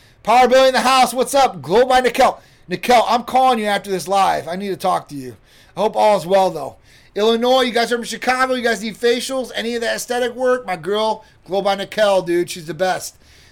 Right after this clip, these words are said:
Uh, Power Bill, I'm real proud of you, man. Seeing all those, those transformation pictures, you're coming along, dude. You're coming along. I love it.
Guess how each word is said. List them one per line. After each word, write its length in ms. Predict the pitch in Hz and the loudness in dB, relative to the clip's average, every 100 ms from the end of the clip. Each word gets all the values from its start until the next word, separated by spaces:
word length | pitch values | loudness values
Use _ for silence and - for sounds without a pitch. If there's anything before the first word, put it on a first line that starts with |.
| - | -10
Uh, 180 | 170 170 | -6 -4
Power 260 | 208 214 | -2 0
Bill, 180 | 208 226 | 0 0
I'm 120 | 208 | 0
real 120 | 196 202 | -4 -4
proud 320 | 214 208 196 | -2 -2 -2
of 60 | |
you, 60 | 185 | -6
man. 360 | 180 185 190 - | -8 -8 -8 -10
Seeing 260 | - 202 | -10 -6
all 200 | 196 196 | -4 -2
those, 240 | 202 180 - | -4 -6 -8
those 200 | 185 185 | -12 -10
transformation 600 | 202 196 190 202 185 190 | -10 -12 -10 -12 -10 -8
pictures, 500 | 208 202 214 202 - _ _ _ | -8 -8 -10 -12 -16 _ _ _
you're 140 | 156 156 | -14 -10
coming 280 | 196 196 196 | -6 -6 -6
along, 360 | 196 190 180 | -4 -4 -6
dude. 320 | 156 175 170 - _ _ _ _ _ _ _ - | -6 -6 -6 -14 _ _ _ _ _ _ _ -14
You're 140 | 151 | -14
coming 280 | - 208 208 | -8 -6 -4
along. 440 | 202 196 180 147 | -4 -2 -4 -6
I 40 | 143 | -8
love 300 | 165 185 | -2 -2
it. 120 | 156 | -2